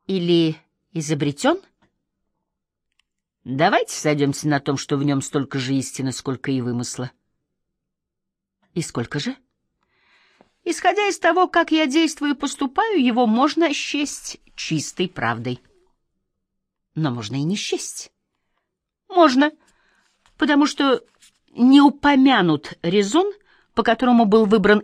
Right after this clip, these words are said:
именно этот, а не более прямой и короткий путь. Вам, должно быть, приелась рутина вашей работы.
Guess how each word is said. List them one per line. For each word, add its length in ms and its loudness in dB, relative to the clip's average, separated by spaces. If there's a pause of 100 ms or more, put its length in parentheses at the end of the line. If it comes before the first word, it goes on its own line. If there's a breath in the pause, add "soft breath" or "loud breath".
именно 540 2
этот, 460 -4 (640)
а 120 0
не 120 8
более 340 6
прямой 360 2
и 120 -4
короткий 460 -2
путь. 340 -10 (640 soft breath)
Вам, 380 2 (100)
должно 380 -2
быть, 220 -4
приелась 600 -2
рутина 500 -6
вашей 300 -8
работы. 460 -12